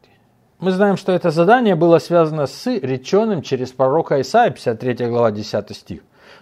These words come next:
"Но Господу было угодно поразить его, и он предал его мучению". То есть в данном случае именно этот стих являлся ту-, тем заданием, которое Сын Божий Иисус, как Агнец Божий во плоти, пришел исполнить на землю.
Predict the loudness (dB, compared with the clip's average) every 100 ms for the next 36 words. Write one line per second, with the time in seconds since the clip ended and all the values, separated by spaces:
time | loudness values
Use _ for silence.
0 | -4 2 4 2 0 -2 2 2 4 4
1 | 2 2 0 -2 -2 -2 -2 -2 -2 0
2 | -2 -6 _ -2 0 0 2 2 4 2
3 | 2 0 0 -4 -4 -6 -10 _ -20 -14
4 | -8 0 2 2 -2 -4 -4 -6 -2 0
5 | 0 0 -4 -6 -6 -4 -4 -10 -14 -8
6 | -8 -8 _ _ _ -2 0 4 6 4
7 | 0 -10 -18 -20 _ _ _ _ _ _
8 | _ 2 2 2 0 0 -2 0 4 4
9 | 4 -2 -6 -14 _ _ _ -6 0 2
10 | 4 2 0 -2 0 0 0 -2 -6 -6
11 | -6 -6 -8 -6 -6 0 2 2 -2 0
12 | 2 2 2 0 0 -4 -2 -6 -4 -6
13 | -4 -4 -4 -8 -6 -2 -2 -2 -8 -10
14 | -6 -6 -4 -4 -4 -10